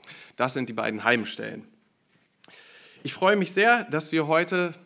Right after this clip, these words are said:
gemeinsam eine Perspektive uns vor Augen führen werden, die unglaublich wichtig ist. Es geht nämlich um das Finale der Weltgeschichte. Und deshalb, bevor wir loslegen, wünsche ich euch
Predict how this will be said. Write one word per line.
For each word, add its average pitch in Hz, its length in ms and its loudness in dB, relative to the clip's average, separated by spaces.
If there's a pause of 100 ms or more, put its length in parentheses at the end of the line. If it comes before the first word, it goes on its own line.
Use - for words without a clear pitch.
(760)
gemeinsam 156 580 2
eine 131 440 0 (340)
Perspektive 156 760 -4 (580)
uns 135 160 0
vor 117 140 -6
Augen 131 180 2
führen 120 260 -4
werden, 117 320 -2
die 117 120 -10
unglaublich 127 480 -2
wichtig 123 260 -10
ist. - 240 -14
Es - 160 -8
geht - 180 0
nämlich 156 300 -2
um 135 80 0
das 127 220 0 (180)
Finale 131 560 2 (240)
der 113 140 0
Weltgeschichte. 113 640 2
Und 113 180 -4
deshalb, 151 380 2
bevor 165 320 -2
wir 147 80 0
loslegen, 143 600 -2 (240)
wünsche 170 260 2
ich - 180 -8
euch 165 400 2